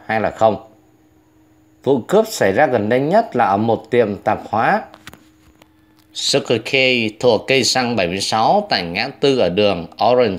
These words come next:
Court và Richfield ở Food Center vào lúc một giờ sáng. Nhân viên cây xăng này cho rằng hai kẻ cướp không có liên quan đến vụ cướp cây xăng khác. Nhân viên này còn cho rằng nữa đây là hai kẻ cướp mới vào nghề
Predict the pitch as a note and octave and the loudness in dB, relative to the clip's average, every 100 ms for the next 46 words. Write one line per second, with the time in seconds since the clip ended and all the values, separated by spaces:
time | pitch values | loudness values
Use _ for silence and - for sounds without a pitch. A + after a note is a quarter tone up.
0 | - A2+ F#2 - - - _ _ - A2 | -2 0 0 -4 -18 -20 _ _ -2 2
1 | G#2 F#2 G#2 A#2+ - - G#2+ G2+ F#2+ - | 2 0 -2 -2 -6 -4 -2 -2 -4 -12
2 | _ _ - G#2 G2 - - A2 G2 - | _ _ -2 2 2 0 -2 -2 -2 -4
3 | A#2+ A#2+ A#2 G#2 F#2 - - G2 B2 - | -4 -2 -2 -2 -4 -12 -4 -2 -2 -2
4 | A#2+ G#2 - G2+ E2+ G2+ G#2 D#3+ G3+ - | -2 -2 -2 -2 -2 -2 -4 -4 -10 -18
5 | _ _ _ _ A#2 D#3+ D#3+ E3 D3+ E3 | _ _ _ _ -2 0 0 -2 0 0
6 | D#3+ D#3+ C#3+ A2+ G#2 D3 B2+ A#2+ G2+ F2+ | 0 -2 0 -2 -2 -2 0 0 -4 -8
7 | - _ _ - D3 - - A2+ D#2+ - | -18 _ _ -4 -2 -2 0 0 0 -4
8 | D#3+ G#3+ A3+ - D3+ C3+ D#3+ D3 C3+ B2 | 0 0 -2 -4 -2 0 0 2 0 0
9 | C3 B2+ A#2+ B2+ F#3 D#3 B2+ - - F#3 | 0 0 0 0 0 -2 -2 -2 -4 -4
10 | - A#2 - G#2+ B2+ E3+ - - _ _ | -2 -2 -2 -4 -2 -4 -6 -16 _ _
11 | _ _ _ _ _ B2+ D#3+ E3 D#3+ C3 | _ _ _ _ _ -2 0 0 0 0
12 | A2+ - A#2+ A#2+ A2+ D#3+ C3 A2 A#2+ D#3 | -2 0 0 0 0 0 0 0 0 0
13 | F#3 D3+ C#3+ A2 F2+ C3+ C#3+ - E3 - | 0 0 2 0 0 -2 -2 -4 -8 -4
14 | F#3 G3 C3+ D#3+ G3+ C#3 G2+ G#2 G2 | -4 -2 -2 0 0 0 0 0 -2